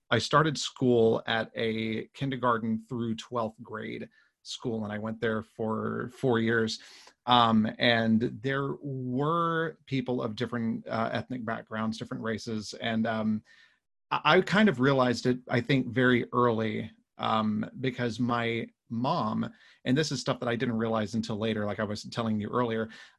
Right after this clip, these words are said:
um, would tell me these jokes that were blatantly racist jokes, but she would say before that, be like, "Well, we don't believe this way, but here's a joke." And I was, like, four years old listening to these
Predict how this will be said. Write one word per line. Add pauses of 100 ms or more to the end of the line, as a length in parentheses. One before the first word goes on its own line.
um, (160)
would
tell
me
these
jokes (180)
that
were (280)
blatantly
racist
jokes,
but
she
would
say
before
that,
be
like, (260)
"Well,
we
don't
believe
this
way, (360)
but
here's
a
joke."
And
I
was,
like,
four
years
old
listening
to
these